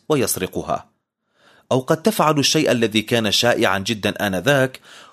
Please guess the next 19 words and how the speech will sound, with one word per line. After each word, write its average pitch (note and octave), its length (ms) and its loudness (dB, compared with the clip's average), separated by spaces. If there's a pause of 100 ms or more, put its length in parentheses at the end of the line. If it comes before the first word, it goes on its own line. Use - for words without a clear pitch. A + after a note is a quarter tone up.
(160)
وهو G2+ 280 2
أنهم A2+ 400 0
كانوا D#3 360 0
يختارون A2 600 0
موضعاً G#2+ 500 2
في - 160 -6
الحقل G2 400 -4
في - 120 -6
الليل C#3 460 0 (200)
لا A#2 240 2
يعرفه G2 720 0
أحد C3 320 0
سواهم، G2+ 720 0 (380)
ويذهبون G2+ 680 0
ويحفرون G2 760 0
حفرة A2+ 480 -2
كبيرة A2+ 500 0
في - 100 -8
الحقل B2 500 0